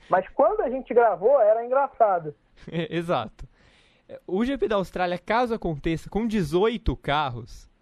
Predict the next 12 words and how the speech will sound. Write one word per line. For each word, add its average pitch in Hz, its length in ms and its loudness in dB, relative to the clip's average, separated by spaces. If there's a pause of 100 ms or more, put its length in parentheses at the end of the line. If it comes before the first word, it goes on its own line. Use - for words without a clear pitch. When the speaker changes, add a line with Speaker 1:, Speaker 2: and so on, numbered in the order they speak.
(200)
Speaker 1:
já 170 300 -2
é 160 180 0
uma 214 180 -4
primeira 175 380 -2
oportunidade 156 1040 -4 (520)
pra 165 240 0
ter 156 240 -4
uma 180 200 -2
Williams 180 380 -4
ali 185 180 -4
se 185 140 -10
metendo. 127 540 -6